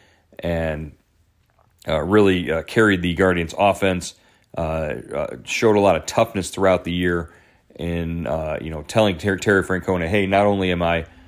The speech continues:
you know, not going to miss, uh, a significant amount of time by getting surgery on my injured thumb, but I'm gonna be in the starting lineup tomorrow and, uh, you know, just try and stop me," is, is sort of the way that he approaches it. Uh, lot of, lot of praise for Ramirez,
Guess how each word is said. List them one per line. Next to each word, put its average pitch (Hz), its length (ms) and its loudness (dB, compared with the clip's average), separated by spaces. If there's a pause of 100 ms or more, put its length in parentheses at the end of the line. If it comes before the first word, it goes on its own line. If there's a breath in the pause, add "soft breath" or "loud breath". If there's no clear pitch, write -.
(200 soft breath)
you 82 100 -8
know, 76 100 -6
not 87 280 0
going 95 220 0
to 85 80 -4
miss, 98 460 0 (460 soft breath)
uh, 80 240 -2
a 78 40 -6
significant 92 460 -2
amount 85 200 -2
of 80 60 -10
time 92 260 0
by 85 120 -2
getting 80 200 -8
surgery 98 460 2
on 87 160 0
my 87 120 0
injured 82 320 -6
thumb, 85 320 -2 (360 soft breath)
but 78 240 -2
I'm 95 100 -2
gonna 92 140 -2
be 90 100 -2
in 85 60 -4
the 85 40 -6
starting 87 300 -2
lineup 85 320 -2
tomorrow 80 560 -2
and, 78 320 -6
uh, 73 340 -4
you 78 120 -10
know, 76 160 -8
just 76 200 -8
try 85 200 0
and 73 100 -6
stop 80 320 0
me," 76 160 -8
is, 71 240 -10
is 76 160 -8
sort 80 220 -4
of 73 40 -6
the 78 60 -4
way 76 220 -2
that 76 160 -8
he 76 100 -6
approaches 73 480 -2
it. - 180 -12 (680 soft breath)
Uh, 78 400 2 (760 soft breath)
lot 104 360 4
of, 92 260 0
lot 117 180 4
of 107 80 0
praise 113 400 2
for 110 380 0
Ramirez, 98 720 -2